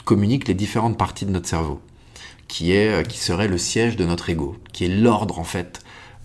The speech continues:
euh, euh, euh, dans notre cerveau. Et ce dont on s'est rendu compte, c'est que les personnes qui sont toxicomanes, qui sont dépressives, qui ont des gros problèmes d'anxiété, et cetera, ont un D M N qui est trop fort. C'est-à-dire qu'il y a trop d'ordre dans le cerveau.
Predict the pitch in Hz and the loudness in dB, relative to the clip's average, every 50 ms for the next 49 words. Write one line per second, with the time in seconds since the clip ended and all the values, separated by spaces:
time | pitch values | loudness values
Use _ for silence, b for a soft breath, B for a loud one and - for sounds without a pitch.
0 | - 80 82 80 82 80 - 85 80 73 71 - - 80 78 76 - - 78 82 | -8 -4 -2 -2 0 0 0 0 0 -2 -4 -4 -6 -6 -6 -6 -8 -8 -8 -8
1 | 76 - - 73 65 - 87 87 87 82 - - - 80 78 73 69 65 - B | -8 -8 -10 -10 -4 -2 0 0 0 0 -2 -2 -2 -2 -2 -2 -4 -6 -8 B
2 | B B B B B B B B - - 120 - - - 147 139 131 113 104 101 | B B B B B B B B -8 -8 -6 -2 0 2 2 4 2 2 0 -2
3 | - - 98 87 78 76 71 71 69 - 98 117 151 165 - - B B B B | -4 -2 -2 0 0 -2 -4 -4 -4 -4 -4 -4 -4 -6 -8 -14 B B B B
4 | B - - - - - 170 170 170 196 90 - - - 90 85 82 - - - | B -16 -14 -8 -2 0 0 0 0 0 -2 -2 -2 -2 -2 -2 -4 -6 -8 -10
5 | - - - 80 78 76 73 - - - - - 71 - - 76 78 78 82 85 | -8 -8 -6 -6 -8 -8 -8 -10 -12 -12 -12 -10 -8 -6 -4 -4 -2 -2 -2 -4
6 | 82 - - 71 73 76 76 - - 78 - - - 85 82 82 85 - - - | -4 -8 -8 -8 -8 -8 -8 -8 -8 -8 -8 -8 -6 -6 -6 -6 -6 -8 -10 -12
7 | - - 71 76 76 73 - - 78 76 80 78 67 80 80 - - - - - | -10 -8 -6 -6 -6 -6 -6 -6 -6 -6 -4 -6 -6 -8 -8 -10 -10 -10 -8 -8
8 | 87 78 - - - - 80 82 101 127 123 - 101 92 85 80 80 78 95 92 | -8 -8 -10 -12 -12 -8 -4 -2 0 -2 -2 -2 -4 -4 -4 -4 -2 0 2 2
9 | 87 82 87 95 110 135 139 127 117 127 B B B B B - - 98 - - | 2 2 0 0 0 -2 -2 -4 -6 -8 B B B B B -12 -10 -8 -6 -6
10 | - 104 - - - 80 - - - - - - - 85 87 104 101 98 87 - | -6 -6 -4 -4 -4 -4 -6 -8 -12 -18 -20 -12 -8 -4 -4 -2 -2 -2 -4 -6
11 | - - - 120 110 101 98 95 98 107 110 - 82 78 80 80 82 - - 76 | -6 -2 -2 -2 0 0 0 0 0 0 -2 -4 -6 -4 -4 -4 -4 -4 -4 -4
12 | 78 73 65 - | -4 -6 -6 -10